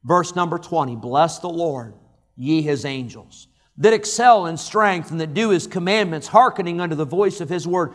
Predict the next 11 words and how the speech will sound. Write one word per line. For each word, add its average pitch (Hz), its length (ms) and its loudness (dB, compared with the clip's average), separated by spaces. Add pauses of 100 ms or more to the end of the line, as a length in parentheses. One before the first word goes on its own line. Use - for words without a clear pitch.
(140)
Bless 247 440 6
the 233 140 0
Lord, 196 240 2
all 214 160 6
ye 190 140 -2
his 175 160 0
hosts, 185 360 -2
ye 165 120 -6
ministers 160 760 -6
of 127 160 -8
his 139 420 -4